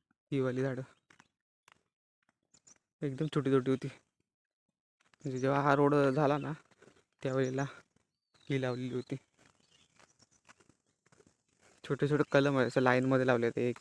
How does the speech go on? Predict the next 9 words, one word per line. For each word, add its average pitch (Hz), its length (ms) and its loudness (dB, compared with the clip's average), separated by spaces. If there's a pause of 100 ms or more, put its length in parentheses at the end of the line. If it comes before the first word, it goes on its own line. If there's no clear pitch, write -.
(140)
दोन, 131 260 -4 (120)
तीन, 127 280 -4
चार 127 200 -6
असे 135 380 -8
लावत 120 280 -6
गेले - 260 -14
पुढं. 135 180 -4 (2000)
तर 147 100 -20
मंडळी, 151 440 -6